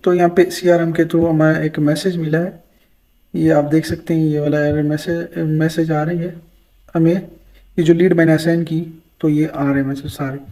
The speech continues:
ये मैंने काफ़ी send किए हैं। तो सेम इसका code देख लेते हैं, अ, ये जो offline code है ये देख लेते हैं पहले। तो ये code है इसका, ठीक है।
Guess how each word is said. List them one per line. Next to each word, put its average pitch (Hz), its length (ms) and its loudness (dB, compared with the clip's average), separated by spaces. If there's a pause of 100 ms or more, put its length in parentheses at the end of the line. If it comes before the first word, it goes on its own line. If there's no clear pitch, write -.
(400)
ये 180 80 4
मैंने 170 240 4
काफ़ी 165 360 2
send 147 280 -2
किए 135 140 -4
हैं। 139 140 -10 (540)
तो 208 360 2 (680)
सेम 202 360 -6
इसका 202 200 2
code 202 240 4
देख 196 200 4
लेते 190 220 2
हैं, 196 180 0
अ, 165 120 -4
ये 165 200 4
जो 170 160 4
offline 180 380 2
code 180 240 4
है 165 220 -2
ये 165 80 4
देख 180 200 4
लेते 175 200 0
हैं 175 100 0
पहले। 180 200 2 (840)
तो 196 100 8
ये 202 260 6
code 190 300 4
है 190 100 6
इसका, 190 300 0 (720)
ठीक 196 280 -6
है। 220 120 2